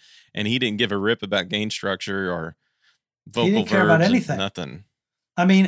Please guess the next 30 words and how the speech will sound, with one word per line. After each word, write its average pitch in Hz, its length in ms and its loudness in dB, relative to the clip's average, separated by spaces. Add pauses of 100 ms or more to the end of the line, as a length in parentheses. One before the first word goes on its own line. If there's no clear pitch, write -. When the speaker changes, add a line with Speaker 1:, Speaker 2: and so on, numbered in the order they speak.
Speaker 2:
when 170 160 2
I 202 140 4
tell 220 260 6
you 202 120 6
that 175 120 6
I 165 160 4
would 165 160 2
study 185 580 2
the 151 200 -2
song 180 720 2 (360)
from 165 220 4
the 156 160 2
album, 165 600 4 (320)
and 143 120 0
then 151 120 4
I 170 100 8
would 156 160 2
listen 165 360 2
to 170 100 -4
what 165 260 0
they 165 120 2
were 156 120 2
playing 143 640 0 (960)
and 135 140 -2
how 156 280 6
I 160 120 8
was 165 160 4
putting 165 320 2
it 135 100 -4
together. 131 480 -4